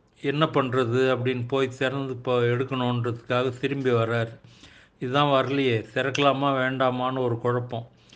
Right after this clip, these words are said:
இப்பதான் இல்லையே, இனிமே திறக்கிறதுல என்ன பயம்?" அப்படின்னு சொல்லி தனக்குத்தானே சமாதானம் சொல்லிக்கிட்டு திறக்கிறார். திறந்து மு-, பார்த்தா உள்ள உட்காந்துருக்குது. அதுக்கப்புறம் அவசர அவசரமா எடுத்துக்கிட்டு எல்லாத்தையும் மூடிட்டு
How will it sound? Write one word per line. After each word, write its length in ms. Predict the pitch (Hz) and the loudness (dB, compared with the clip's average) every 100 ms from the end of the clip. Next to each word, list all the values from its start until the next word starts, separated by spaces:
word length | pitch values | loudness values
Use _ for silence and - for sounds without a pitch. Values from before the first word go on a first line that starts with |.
| - - _ _ | -20 -20 _ _
இப்பதான் 360 | 151 139 156 143 | 0 4 4 2
இல்லையே, 600 | 131 147 139 120 120 117 | 2 2 4 4 4 2
இனிமே 260 | 117 127 | -2 -2
திறக்கிறதுல 680 | 139 - 131 127 143 127 131 | -4 -2 -2 0 -2 0 0
என்ன 300 | 127 127 131 | 0 0 -2
பயம்?" 520 | 120 117 117 117 110 117 - - | -2 0 0 0 -2 -8 -14 -10
அப்படின்னு 240 | 127 127 123 | -6 -2 -2
சொல்லி 320 | 120 131 131 | 0 -2 -2
தனக்குத்தானே 760 | 117 127 131 120 117 131 135 | -2 -2 -2 -4 -2 0 0
சமாதானம் 640 | 123 131 127 131 131 120 120 | -2 -2 0 0 0 0 0
சொல்லிக்கிட்டு 580 | 123 120 120 113 131 120 - - - - - _ _ | -2 -2 -2 -4 -4 -4 -8 -20 -20 -20 -20 _ _
திறக்கிறார். 580 | 139 143 139 131 113 117 - - | 4 4 6 6 4 0 -10 0
திறந்து 600 | 139 151 156 147 135 135 | 4 4 4 0 -2 -2
மு-, 220 | 131 120 123 | -2 -2 0
பார்த்தா 360 | 139 139 156 | 0 2 4
உள்ள 640 | 156 139 143 143 127 120 117 | 4 4 2 4 4 2 2
உட்காந்துருக்குது. 600 | 131 120 107 101 101 101 117 _ _ _ _ _ _ _ _ - - - | 0 0 -2 -6 -12 -14 -16 _ _ _ _ _ _ _ _ -20 -20 -6
அதுக்கப்புறம் 640 | 165 143 139 151 160 156 | -2 0 2 2 4 6
அவசர 380 | 139 143 - 147 | 6 2 2 2
அவசரமா 480 | 143 - 151 151 147 | 2 0 -2 2 2
எடுத்துக்கிட்டு 520 | 131 120 143 123 147 | 0 -2 -6 -2 2
எல்லாத்தையும் 500 | 135 135 135 147 143 | 4 2 0 -4 -2
மூடிட்டு 460 | 139 139 127 147 | -2 -2 -2 -4